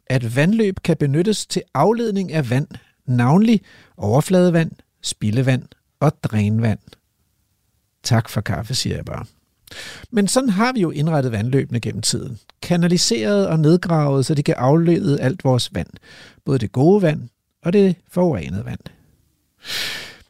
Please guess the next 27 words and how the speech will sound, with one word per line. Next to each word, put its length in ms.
Nu 120
er 40
vi 80
så 120
holdt 220
op 160
med 80
at 100
hælde 260
affald 420
fra 140
mejerier 500
og 80
slagterier 580
i 60
vandløbene, 560
og 80
vandet 220
er 40
blevet 280
renere, 420
men 160
der 100
er 80
stadig 400
meget 360
langt 500